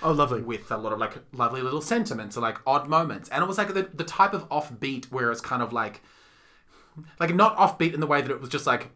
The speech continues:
Speaker 2: only her sense of humor and no one else's, but the sort of offbeat where it was, like, funny irrespective of your involvement. Like, was the sort of thing where it's, like, wonderful jokes would walk past you, and if no one laughed, that's your fault, stupid, because it's just, like,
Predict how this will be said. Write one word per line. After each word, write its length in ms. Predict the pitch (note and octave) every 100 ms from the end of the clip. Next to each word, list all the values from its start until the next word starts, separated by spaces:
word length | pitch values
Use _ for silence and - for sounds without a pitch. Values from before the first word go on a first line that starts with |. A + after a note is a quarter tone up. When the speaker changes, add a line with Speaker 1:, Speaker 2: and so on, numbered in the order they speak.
| _
Speaker 2:
only 240 | D3 D#3 D3+
her 160 | C#3+ C3+
sense 220 | C#3+ C3+
of 100 | B2+
humor 280 | C#3+ C3+ A#2+
and 100 | A#2+
no 100 | B2+
one 180 | B2 A#2+
else's, 420 | A#2 B2+ C4+ E4
but 120 | D3+
the 80 | C#3
sort 180 | F3 D#3+
of 120 | -
offbeat 520 | C3+ - - B2 A#2+ -
where 200 | B2 A2
it 100 | A2+
was, 140 | A2
like, 240 | A2 G#2+ - - - - -
funny 520 | - - F3 D#3 C3+
irrespective 520 | C3 B2 - C3 C3
of 140 | A#2+
your 160 | A#2+ A#2+
involvement. 500 | G#2 A#2 A2+ G2+ G2+
Like, 120 | A2
was 120 | A#2
the 80 | A#2+
sort 160 | C#3 C3+
of 80 | C3
thing 140 | A#2+
where 120 | A#2
it's, 100 | A2
like, 160 | A#2+ A2
wonderful 340 | B2 B2+ B2+
jokes 380 | A2+ A#2+ A#2+ -
would 100 | A#2
walk 260 | A2+ B2+ B2+
past 360 | A#2+ A#2 -
you, 80 | A2+
and 100 | G#2+
if 100 | G#2
no 140 | A#2 A#2
one 240 | A2+ G#2+
laughed, 440 | A2 A2+ G#2 - - - - - -
that's 240 | C3+ C3+ C#3+
your 160 | D#3
fault, 320 | F3+ C3+ A#2 -
stupid, 580 | - B2+ C#3 D3+ D#3+
because 260 | C#3+ A#2+ C#3
it's 120 | D3
just, 340 | - - - -
like, 180 | F#3+